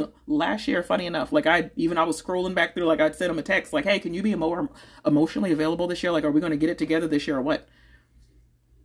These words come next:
But then I had to check, but I was like, "Girl, what are you doing? Ugh, bye." Like, yeah, he's all, he's all, but no, get out of here. And let, let him go, and I was like, "Okay, next."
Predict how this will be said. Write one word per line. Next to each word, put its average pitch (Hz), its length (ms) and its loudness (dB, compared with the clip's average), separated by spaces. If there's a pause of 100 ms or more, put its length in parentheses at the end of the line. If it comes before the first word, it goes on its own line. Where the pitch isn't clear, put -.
(180)
But 190 100 6
then 202 60 10
I 220 60 10
had 240 80 4
to - 60 -2
check, 294 280 2
but 196 80 2
I - 20 4
was 302 80 2
like, 254 120 0
"Girl, 262 260 -2
what 269 100 0
are 339 40 0
you 320 80 4
doing? 269 340 0
Ugh, 269 260 0
bye." 226 340 -2
Like, 156 200 0
yeah, 240 120 0
he's 262 180 4
all, 220 180 0
he's 247 160 2
all, 226 180 -2
but 202 120 -4
no, 240 200 -2
get 247 160 -2
out 262 140 -2
of 220 60 -2
here. 180 200 -8 (2500)
And 185 120 -2
let, - 200 0
let 214 280 6
him 254 180 4
go, 285 400 2
and 190 520 -4 (840)
I - 40 -2
was 214 60 -2
like, 240 80 0
"Okay, 302 300 4
next." 240 460 -4